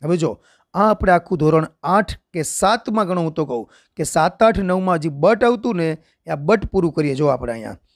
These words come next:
આમાં કંઈ નથી, કંઈ રચના લખવાની જરૂર આપણે કે નથી કોઈ બીજી થિયરી આપવાની જરૂર. બસ એટલું યાદ રાખવાનું છે તમારે કે બે વાક્યના ગુજરાતી કરો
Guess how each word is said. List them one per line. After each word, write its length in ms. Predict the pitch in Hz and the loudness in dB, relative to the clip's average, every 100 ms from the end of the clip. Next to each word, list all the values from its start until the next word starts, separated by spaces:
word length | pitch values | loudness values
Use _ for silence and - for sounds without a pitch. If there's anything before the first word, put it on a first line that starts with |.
| _ | _
આમાં 180 | 165 170 | -4 -2
કંઈ 120 | 175 | 0
નથી, 360 | 151 151 170 190 | 0 0 0 0
કંઈ 160 | 180 | 0
રચના 340 | 156 165 208 202 | 0 0 0 2
લખવાની 280 | 202 220 202 | 2 2 2
જરૂર 260 | 208 214 | 4 4
આપણે 400 | 202 214 214 220 - _ _ _ | 2 2 0 -2 -6 _ _ _
કે 80 | 160 | -4
નથી 220 | 165 202 | -2 0
કોઈ 160 | 190 | 0
બીજી 200 | 180 196 | 0 0
થિયરી 340 | 185 - 240 233 | -2 2 4 4
આપવાની 280 | 208 196 170 | 4 0 0
જરૂર. 180 | 180 | 0
બસ 140 | 185 180 | 0 -2
એટલું 240 | 202 220 | -4 0
યાદ 120 | 208 | 2
રાખવાનું 280 | 190 196 190 | 2 -2 -2
છે 100 | 185 | -2
તમારે 440 | 180 180 180 175 175 - _ | -2 0 2 0 -2 -12 _
કે 80 | - | -4
બે 120 | 165 | 0
વાક્યના 360 | 170 175 180 170 | 2 2 0 -2
ગુજરાતી 480 | 151 156 180 190 208 | -2 2 4 4 0
કરો 460 | 208 202 202 202 | 0 2 2 0